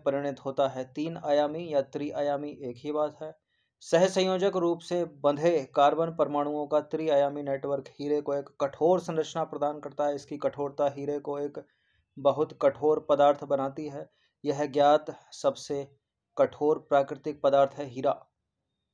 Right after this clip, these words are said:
अगला प्रश्न है ग्रेफाइट से रिलेटेड। ग्रेफाइट के संबंध में निम्नलिखित में से कौन सा कथन सही नहीं है? ग्रेफाइट नरम, काला और फिसलन वाला ठोस है।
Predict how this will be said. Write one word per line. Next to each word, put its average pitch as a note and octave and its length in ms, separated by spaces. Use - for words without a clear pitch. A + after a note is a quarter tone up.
अगला D#3+ 280
प्रश्न F3+ 320
है F3+ 60
ग्रेफाइट D#3+ 400
से F3+ 120
रिलेटेड। E3 440
ग्रेफाइट D#3 420
के F3 80
संबंध D#3 300
में D#3+ 140
निम्नलिखित D3+ 300
में C#3+ 80
से C#3+ 140
कौन D3 180
सा D3+ 100
कथन D3+ 260
सही D3 260
नहीं D3 260
है? D3 160
ग्रेफाइट F3 480
नरम, E3 300
काला E3+ 400
और D#3+ 160
फिसलन D#3+ 440
वाला D3+ 280
ठोस D#3+ 440
है। D#3+ 180